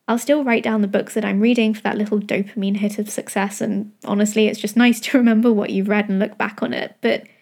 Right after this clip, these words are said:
I did find myself excited to be able to track the book in a way that I felt was more about getting the win than enjoying the book,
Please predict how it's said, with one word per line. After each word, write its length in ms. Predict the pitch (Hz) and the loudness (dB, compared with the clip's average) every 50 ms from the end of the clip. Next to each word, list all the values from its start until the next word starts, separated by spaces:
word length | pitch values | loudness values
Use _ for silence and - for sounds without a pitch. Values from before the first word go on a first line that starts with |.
| _ _ _ _ _ - | _ _ _ _ _ -4
I 60 | - 233 | -2 0
did 180 | 214 285 277 | 0 0 0
find 280 | - - 254 269 285 269 | 0 0 0 2 2 2
myself 340 | 240 233 220 233 214 214 214 | 2 2 2 0 -2 0 -2
excited 640 | - 214 - - 208 220 262 247 - 220 202 196 | -4 -6 -4 -2 0 0 0 0 -2 -4 -4 -4
to 80 | - 220 | -4 -4
be 140 | - 208 208 | 0 0 2
able 200 | 202 208 220 208 | 2 2 0 -2
to 100 | 208 202 | -2 -4
track 380 | 190 - - - 220 - - - | -6 -4 -2 -2 -2 -2 -2 -6
the 60 | 220 | -6
book 300 | 214 - 208 214 214 - | -2 0 -2 -2 -2 -2
in 80 | 214 202 | -2 -2
a 60 | 208 | 0
way 180 | 196 208 208 | 2 2 2
that 160 | 202 208 - - | 2 0 0 -4
I 60 | 214 | -4
felt 240 | 208 - 214 - - | -2 -2 -2 -2 -2
was 120 | 214 214 | -2 0
more 140 | 202 208 214 | 0 0 0
about 220 | 214 214 208 208 | 0 0 -2 -2
getting 300 | 208 185 196 208 196 190 | -2 -2 0 0 0 0
the 60 | 196 | -2
win 380 | 190 185 180 180 185 233 285 285 | -2 -4 -4 -2 -2 -2 -2 0
than 140 | 240 220 202 | -2 -2 0
enjoying 460 | 196 196 196 - 190 196 196 190 185 | -2 -2 -2 -2 -2 -2 -2 -2 -4
the 40 | 185 | -4
book, 460 | 196 - - 277 311 - - - | -4 0 0 0 0 0 -4 -20